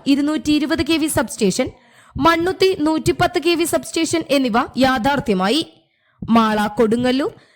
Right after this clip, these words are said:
അറുപത്തിനാല് കെ വി സബ്സ്റ്റേഷനിൽ നിന്ന് നൂറ്റിപ്പത്തായും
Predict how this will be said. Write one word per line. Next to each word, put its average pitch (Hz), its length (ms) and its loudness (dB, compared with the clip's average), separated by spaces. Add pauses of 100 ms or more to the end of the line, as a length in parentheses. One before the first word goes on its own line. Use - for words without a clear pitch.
(180)
അറുപത്തിനാല് 330 760 0
കെ 339 120 0
വി 339 120 0
സബ്സ്റ്റേഷനിൽ 320 760 -2
നിന്ന് 254 460 -2
നൂറ്റിപ്പത്തായും 302 840 0